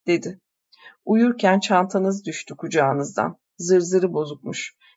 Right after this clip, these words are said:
Ne var ne yoksa yere döküldü. Kitabınızı, küçük kızın armağanını, hepsini topladım,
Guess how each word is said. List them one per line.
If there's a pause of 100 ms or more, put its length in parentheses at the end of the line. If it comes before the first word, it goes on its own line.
Ne
var
ne
yoksa
yere
döküldü. (400)
Kitabınızı,
küçük
kızın
armağanını,
hepsini
topladım,